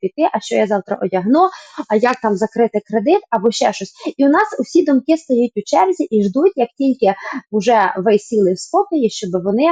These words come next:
всі з вами поздоровалися. Не, не треба проганяти думки, як вчив Будда, їх треба, е, примиряти, і їх потрібно, знаєте, е,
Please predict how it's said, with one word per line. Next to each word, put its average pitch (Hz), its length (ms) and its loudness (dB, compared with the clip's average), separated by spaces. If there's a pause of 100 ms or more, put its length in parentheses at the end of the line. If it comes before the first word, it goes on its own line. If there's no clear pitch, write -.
(420)
всі 254 280 -2
з 202 60 -8
вами 220 320 0
поздоровалися. 156 800 -2 (140)
Не, 262 300 0
не 233 180 -2
треба 196 400 -2
проганяти 208 640 -4 (200)
думки, 185 280 -6
як 320 220 2 (140)
вчив 240 240 -2 (140)
Будда, 254 300 2 (580)
їх 240 240 -2 (100)
треба, 214 280 -2
е, 196 460 -2
примиряти, 196 640 0 (160)
і 240 60 -6
їх 214 220 -4 (100)
потрібно, 233 440 -4
знаєте, 220 400 -4
е, 202 100 -2